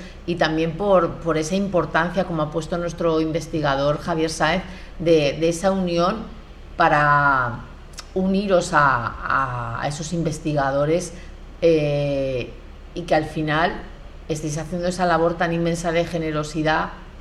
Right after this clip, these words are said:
para el futuro de los que van a pasar,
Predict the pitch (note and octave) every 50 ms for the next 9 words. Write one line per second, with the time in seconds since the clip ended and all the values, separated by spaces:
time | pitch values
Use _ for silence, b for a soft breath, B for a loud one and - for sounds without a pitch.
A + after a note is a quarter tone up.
0 | - - F#3 E3 D#3 D3 D3+ D3 - - - - D#3+ D#3 C#3+ D#3 E3 E3+ F3+ F#3
1 | F#3+ F#3+ F3+ F3 E3+ E3+ - F3 D3+ D3 D3+ D#3+ E3+ E3+ - D#3+ D3 - - D#3
2 | D#3 D#3 D#3 D3 -